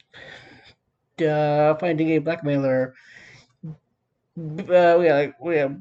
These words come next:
breaking into a federal building. The, the, the, the,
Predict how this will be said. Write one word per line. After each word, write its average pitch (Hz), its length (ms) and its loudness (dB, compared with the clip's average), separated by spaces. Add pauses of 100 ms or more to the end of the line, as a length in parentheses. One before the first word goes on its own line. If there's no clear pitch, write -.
(180)
breaking 196 440 -4
into 160 840 -6
a 156 80 2
federal 165 340 0
building. 139 480 -4 (1040)
The, 147 520 2 (360)
the, 151 680 -2
the, 147 500 2 (600)
the, 151 960 0